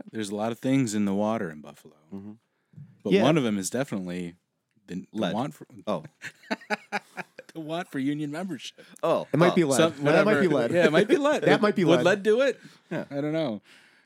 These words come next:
Speaker 3: Yeah, I, I mean, maybe. It, it, look, I don't know. Again, I don't know how successful it would be. We know that there is a lot of, um, e-, even just real politicking this.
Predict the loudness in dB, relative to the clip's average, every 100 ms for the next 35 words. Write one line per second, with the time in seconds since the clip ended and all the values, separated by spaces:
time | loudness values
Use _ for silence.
0 | _ _ _ _ _ -12 -8 -6 -4 -6
1 | -4 -4 0 0 0 -4 -8 _ _ -20
2 | -2 0 0 _ _ -20 -12 -2 -2 -2
3 | 0 0 0 -2 -2 -2 -2 -2 -2 -6
4 | -2 0 2 0 -4 -6 -8 -8 -6 -6
5 | -4 -4 -4 -2 0 0 0 -2 -6 _
6 | _ _ _ _ _ -14 -4 0 0 -2
7 | -4 -2 -4 -2 -2 -4 -8 _ _ _
8 | -8 -4 -2 -4 -6 -10 _ _ -4 0
9 | 2 0 -2 -2 -2 0 -4 -4 -6 -8
10 | -8 -8